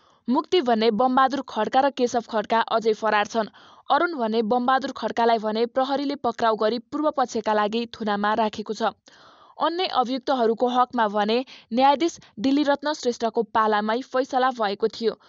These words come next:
पक्राउ परेकाहरू कैद भुक्तान गरेर रिहा भइसकेका छन्। आइतबार भएको बहसमा कसुरदारलाई सजायको माग दावी गर्दै जिल्ला सरकारी वकिल कार्यालयका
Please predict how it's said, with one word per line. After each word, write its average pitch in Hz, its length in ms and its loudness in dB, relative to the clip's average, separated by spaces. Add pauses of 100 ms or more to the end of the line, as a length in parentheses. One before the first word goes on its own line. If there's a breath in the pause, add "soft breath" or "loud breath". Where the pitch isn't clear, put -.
(340 soft breath)
पक्राउ 330 400 4
परेकाहरू 233 560 2 (160)
कैद 277 220 2 (180)
भुक्तान 220 340 -2
गरेर 214 260 4 (120)
रिहा 220 400 0
भइसकेका 208 560 -2
छन्। 208 260 -6 (340 soft breath)
आइतबार 320 460 2
भएको 226 400 2
बहसमा 226 560 0
कसुरदारलाई 302 600 2
सजायको 226 580 2
माग 214 320 0
दावी 208 220 0 (100)
गर्दै 214 320 4 (360 loud breath)
जिल्ला 311 280 4
सरकारी 247 560 2
वकिल 269 400 0
कार्यालयका 220 560 2